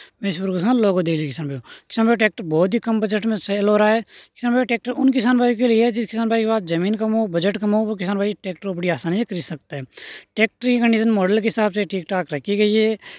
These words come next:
इंजन को देख लीजिए, लगभग इंजन भी ठीक ठाक कंडीशन का है, लगभग साठ परसेंट तो इंजन मिल ही जाएगा इस ट्रैक्टर का किसान भाइयों। किसान भाई, टायरों की बात करें तो आगे टायर लगभग आपको बीस परसेंट मिलेंगे, पीछे टायरों की बात करें लगभग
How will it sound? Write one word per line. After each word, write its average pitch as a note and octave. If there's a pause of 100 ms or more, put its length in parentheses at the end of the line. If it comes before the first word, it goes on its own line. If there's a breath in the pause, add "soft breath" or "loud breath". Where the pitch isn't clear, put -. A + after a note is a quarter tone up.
(120)
इंजन G3
को B3
देख A3
लीजिए, A3+
लगभग G#3+
इंजन G#3
भी A3+
ठीक F#3+
ठाक G3
कंडीशन D#3+
का G3
है, G3+
लगभग G3
साठ F#3
परसेंट F3+
तो F3
इंजन F#3
मिल F#3
ही G#3
जाएगा D#3
इस D#3
ट्रैक्टर -
का D#3+
किसान D#3
भाइयों। E3 (500 loud breath)
किसान A3
भाई, A3+
टायरों G3
की A#3
बात A#3
करें A#3
तो A3
आगे G#3+
टायर G#3
लगभग G3
आपको G3
बीस E3
परसेंट G3
मिलेंगे, G3+ (520 loud breath)
पीछे C4
टायरों A#3+
की A3+
बात A3+
करें A3+
लगभग G#3+